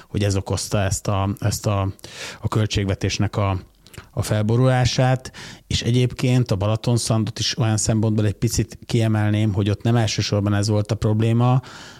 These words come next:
ott én inkább abban láttam a, a problémát, hogy míg a Volt Fesztivál elsősorban a magyar piacból építkezett, a Balatonszand azért egy jelentős mértékben az utóbbi években már a, a nyugat-európai piacra is támaszkodott, tehát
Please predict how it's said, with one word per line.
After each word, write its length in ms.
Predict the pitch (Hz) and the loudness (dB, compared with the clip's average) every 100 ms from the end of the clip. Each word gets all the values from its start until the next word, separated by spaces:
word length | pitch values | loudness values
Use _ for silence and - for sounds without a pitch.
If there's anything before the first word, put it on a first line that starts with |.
| - | -2
ott 180 | 110 - | -2 0
én 120 | 107 | 0
inkább 320 | 117 110 110 107 | 2 2 0 2
abban 340 | 107 104 98 | 0 0 2
láttam 480 | 101 98 - 101 95 | 0 -2 -2 0 0
a, 180 | 98 95 - - - _ | 0 0 -4 -12 -20 _
a 120 | - | -12
problémát, 840 | - 104 113 117 123 131 135 - - | -4 0 2 2 4 4 2 0 -2
hogy 200 | 104 101 | 0 2
míg 200 | 104 104 | 2 2
a 40 | |
Volt 260 | 107 117 - | 2 2 0
Fesztivál 380 | 107 - 104 104 | -2 0 0 2
elsősorban 460 | 101 104 - 107 | 0 -2 0 0
a 20 | |
magyar 320 | 107 113 110 95 | 2 2 0 0
piacból 440 | 101 98 95 90 | 0 0 0 0
építkezett, 580 | 98 - - 131 120 - | 0 -2 -2 0 0 0
a 40 | |
Balatonszand 760 | 98 117 110 110 101 - 101 104 | 0 0 0 0 0 0 0 0
azért 260 | 101 98 | 2 2
egy 120 | 95 107 | 2 2
jelentős 560 | 123 107 - 95 - - - - - - | 2 2 0 -4 -4 -12 -20 -20 -16 -4
mértékben 920 | 95 104 - 110 107 113 110 107 101 - - - | 0 0 0 0 0 0 2 0 -2 -10 -20 -16
az 120 | - | -6
utóbbi 360 | 104 117 98 101 | -2 -2 0 0
években 500 | 101 107 101 101 101 | 0 0 0 -2 0
már 280 | 98 95 | 0 0
a, 280 | 98 95 95 - - - - | 0 0 -2 -6 -20 -20 -14
a 180 | - 92 | -6 -2
nyugat-európai 760 | 107 107 - 101 98 - 98 | 0 0 0 0 0 0 -4
piacra 440 | 95 101 95 - 92 | -2 -2 -2 -2 -4
is 160 | - | -4
támaszkodott, 760 | - 92 95 - 98 92 92 - | -4 -4 -4 -4 -4 -2 -4 -4
tehát 340 | 92 92 87 | -4 -4 -6